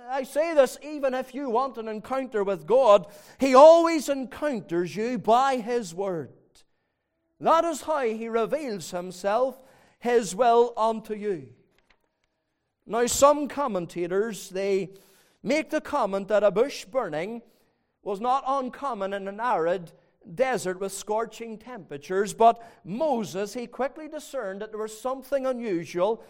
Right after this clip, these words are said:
about this bush. It was burning, but it was not consumed. This is something that grabbed his attention. Now, by way of application, there are many times that we read the Word of God,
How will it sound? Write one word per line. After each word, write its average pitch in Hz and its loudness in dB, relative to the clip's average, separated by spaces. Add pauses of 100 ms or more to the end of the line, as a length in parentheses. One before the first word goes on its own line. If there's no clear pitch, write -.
(160)
about 226 2
this 220 -4
bush. 170 -6
It 220 -4
was 220 -2
burning, 226 -4 (320)
but 226 0
it 233 2
was 220 0
not 226 0
consumed. 226 -4 (720)
This 247 -4
is 311 -6
something 233 -6
that 202 -6
grabbed 233 2
his 247 -6
attention. 226 -12 (1300)
Now, 220 -8
by 254 6
way 302 12
of 302 12
application, 262 2
there 233 0
are 233 2
many 311 2
times 226 -6
that 233 -2
we 233 -6
read 247 -8
the 285 -4
Word 262 0
of 202 -4
God, 165 -2